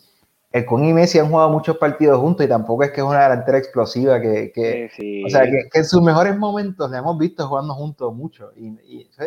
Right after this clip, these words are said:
Speaker 1: y ahora
Speaker 2: Y,
Speaker 1: en
Speaker 2: y,
Speaker 1: esta
Speaker 2: y
Speaker 1: etapa de
Speaker 2: cuando
Speaker 1: su
Speaker 2: Agüero
Speaker 1: carrera,
Speaker 2: estaba en
Speaker 1: o sea,
Speaker 2: su prime y Messi,
Speaker 1: no,
Speaker 2: y no
Speaker 1: no
Speaker 2: era
Speaker 1: va.
Speaker 2: nada del otro mundo.
Speaker 1: <laughs> No va a cambiar las cosas, así que eso,
Speaker 2: Sí,
Speaker 1: o sea.
Speaker 2: pero hay que mantenerlo contento a Messi. Eh,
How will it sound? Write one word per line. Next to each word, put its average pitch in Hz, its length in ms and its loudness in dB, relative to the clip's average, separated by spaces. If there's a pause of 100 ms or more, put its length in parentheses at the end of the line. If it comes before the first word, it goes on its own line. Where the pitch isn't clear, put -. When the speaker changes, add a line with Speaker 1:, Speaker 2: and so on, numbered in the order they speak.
(120)
Speaker 1:
y 120 100 -2
ahora 123 360 4
Speaker 2:
Y, 180 100 2
Speaker 1:
en - 0 -
Speaker 2:
y, - 220 -4
Speaker 1:
esta 120 100 2
Speaker 2:
y - 40 0
Speaker 1:
etapa 151 120 2
de 147 60 6
Speaker 2:
cuando 151 160 4
Speaker 1:
su 202 80 0
Speaker 2:
Agüero 165 160 2
Speaker 1:
carrera, 180 220 4
Speaker 2:
estaba 160 200 2
en 247 60 0
Speaker 1:
o - 20 -8
sea, 254 120 -8
Speaker 2:
su 202 60 -12
prime 247 380 -8
y 240 60 -10
Messi, 240 480 -12 (160)
Speaker 1:
no, 135 200 -8
Speaker 2:
y 190 80 -10
no 190 100 -8
Speaker 1:
no 202 60 -2
Speaker 2:
era 220 120 4
Speaker 1:
va. 214 60 -2
Speaker 2:
nada 214 220 -6
del 220 120 -6
otro 220 260 -10
mundo. 196 420 -12
Speaker 1:
<laughs> - 540 -14
No 143 120 -2
va 143 100 0
a 143 40 0
cambiar 147 280 0
las 131 160 -2
cosas, 131 380 -4
así 110 280 -8
que 120 280 -6 (720)
eso, 131 440 -2
Speaker 2:
Sí, - 260 -18
Speaker 1:
o 107 60 -8
sea. 87 220 -10
Speaker 2:
pero 98 420 -20 (260)
hay 131 120 -12
que 147 160 -8
mantenerlo 139 680 -6
contento 127 800 -8
a 117 160 -4
Messi. 113 440 -14 (680)
Eh, 139 580 0